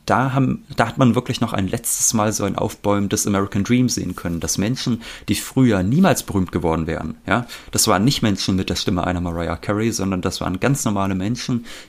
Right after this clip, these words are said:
die es aus dem Nichts hochgeschafft haben. Und wir würden sagen, dass das noch ein letztes Aufbäumen im Postwachstumskapitalismus,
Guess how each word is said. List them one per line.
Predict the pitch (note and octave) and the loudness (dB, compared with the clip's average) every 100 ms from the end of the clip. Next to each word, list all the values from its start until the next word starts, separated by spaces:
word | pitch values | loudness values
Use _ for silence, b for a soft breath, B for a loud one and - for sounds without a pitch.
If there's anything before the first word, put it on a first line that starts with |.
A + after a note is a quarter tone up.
| - | -2
die | |
es | G#2+ - | -2 0
aus | C3 C3+ | 0 0
dem | - A2 | 0 0
Nichts | A#2 A#2 - - | 0 -2 -4 0
hochgeschafft | C3 - F#2 E2+ - - | 0 0 -6 -6 -8 -8
haben. | E2 D#2+ - B B | -6 -6 -10 B B
Und | - F#2+ | -2 2
wir | A#2+ | 4
würden | A#2 A2+ | 4 2
sagen, | G#2 F#2+ G2 G2 | 2 0 0 -4
dass | - - | -6 -6
das | - C3 - | -2 0 0
noch | A2 - | -4 -6
ein | - A2+ A2+ - | -2 2 2 0
letztes | G#2 G2 - G2+ - | -4 -4 -4 -4 -2
Aufbäumen | G2 - - F#2+ F2+ F2 E2+ B B B B | -4 -4 -2 0 0 -2 -4 B B B B
im | - G#2+ G#2+ | 0 2 0
Postwachstumskapitalismus, | - - - G2+ - G2 - - - F2 F2 - - | -4 -2 -2 0 0 -2 -2 -4 -4 -4 -4 -4 -6